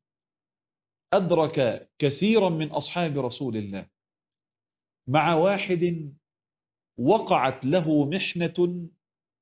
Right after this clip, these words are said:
تحدثت بها الركبان، بل وسارت بها الركبان شرقاً وغرباً. من يكون هذا الإمام؟ إنه ريحانة أهل الشام.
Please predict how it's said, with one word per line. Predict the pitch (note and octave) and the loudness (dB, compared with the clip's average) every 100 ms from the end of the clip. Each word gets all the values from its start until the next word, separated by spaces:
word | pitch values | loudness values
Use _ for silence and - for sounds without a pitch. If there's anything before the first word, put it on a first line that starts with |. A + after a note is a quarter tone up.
| _ _ _ _ - | _ _ _ _ -4
تحدثت | C3+ G3 F#3+ D3+ D3+ D3 C#3 | -2 0 -2 0 0 2 -2
بها | B2 E3+ D#3 | 2 2 2
الركبان، | C3+ C3+ - C#3+ E3+ D#3 B2+ | -2 -4 -2 -2 -2 -2 0
بل | E3+ F3 D3 - _ _ _ _ - | 0 -2 -8 -14 _ _ _ _ -2
وسارت | B2 B2+ G3 G#3 F#3+ | 0 2 4 4 2
بها | C#3 D3+ E3 | 0 0 0
الركبان | D3+ C#3 C3+ B2 E3+ D#3+ D#3 D#3 D3+ _ _ _ _ _ _ _ _ _ _ _ _ | -2 -4 -4 -2 -2 -2 -6 -8 -12 _ _ _ _ _ _ _ _ _ _ _ _
شرقاً | - G3+ G3 D3+ | 0 0 0 -2
وغرباً. | C3+ B2+ A2+ F#2+ - - _ _ _ _ _ _ _ _ _ _ _ _ _ _ | -2 -2 -4 -10 -14 -16 _ _ _ _ _ _ _ _ _ _ _ _ _ _
من | D3+ A#3 | 2 2
يكون | A3+ G3+ G#3+ F#3 | 2 0 0 0
هذا | D#3 E3 C3+ | 0 0 -2
الإمام؟ | B2 B2 A2+ G2 F2+ _ _ _ _ _ _ _ _ _ _ _ _ _ _ C3 | -4 -4 -6 -8 -12 _ _ _ _ _ _ _ _ _ _ _ _ _ _ -4
إنه | C3+ F3 E3+ D#3+ | 0 2 4 4
ريحانة | D3 B2+ - G#3 G3 D#3+ D3 C#3+ | 4 2 0 0 0 -2 -4 -4
أهل | C3+ B2 | -4 -6
الشام. | A#2+ - C3 F#2+ | -6 -6 -6 -8